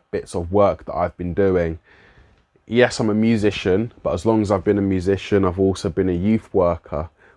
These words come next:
working with young people in different settings, helping them with different elements of their lives. I mean, I'm thirty-seven now, and I've been doing youth work since I was sixteen, the same amount of time I've been doing music.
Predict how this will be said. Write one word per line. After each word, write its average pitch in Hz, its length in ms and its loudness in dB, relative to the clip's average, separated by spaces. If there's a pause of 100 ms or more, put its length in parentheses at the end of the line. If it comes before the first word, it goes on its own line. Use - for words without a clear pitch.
working 92 420 0
with 87 100 -2
young 98 220 4
people 92 460 -4
in 90 140 -2
different 90 400 -4
settings, 95 480 -4
helping 92 320 0
them 87 80 -2
with 85 120 -4
different - 300 -8
elements 90 360 -4
of 85 120 -8
their 82 120 -2
lives. 90 720 2 (320)
I - 40 -14
mean, 95 140 -2
I'm 104 140 2
thirty-seven 90 920 -2 (100)
now, 78 360 -6
and 95 140 -6
I've 90 160 0
been 90 160 -4
doing 87 260 0
youth 87 280 -4
work 87 220 -2
since 76 260 -10
I 87 40 -2
was 85 240 -2
sixteen, 87 840 -2 (720)
the - 60 -12
same 101 220 2
amount 95 300 0
of - 60 -16
time 87 400 -2
I've 90 160 -8
been 90 180 -6
doing 90 300 -4
music. 98 580 -2